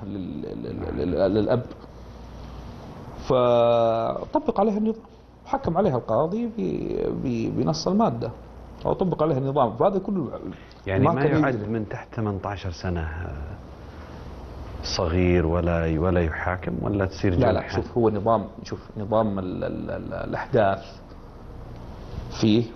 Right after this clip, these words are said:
Speaker 1: محك-، ال-، القاضي يحاكم فيه في نفس الأحداث، المحكمة الخاصة فيه، والتحقيق
Speaker 2: مم.
Speaker 1: بوجود ولي الأمر.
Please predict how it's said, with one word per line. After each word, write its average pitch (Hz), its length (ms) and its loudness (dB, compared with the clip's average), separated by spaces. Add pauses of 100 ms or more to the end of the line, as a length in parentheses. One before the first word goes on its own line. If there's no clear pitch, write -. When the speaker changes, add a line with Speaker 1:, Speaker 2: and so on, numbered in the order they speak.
Speaker 1:
محك-، - 280 -2
ال-، 98 260 0
القاضي 107 520 0
يحاكم 113 360 -2
فيه 127 160 -4
في 113 160 -2
نفس 123 260 -4
الأحداث، 107 440 -6
المحكمة 110 280 -2
الخاصة - 300 -2
فيه، - 180 -10
والتحقيق 117 500 -2
Speaker 2:
مم. 101 80 0
Speaker 1:
بوجود 110 380 4
ولي 104 200 4
الأمر. 104 300 -2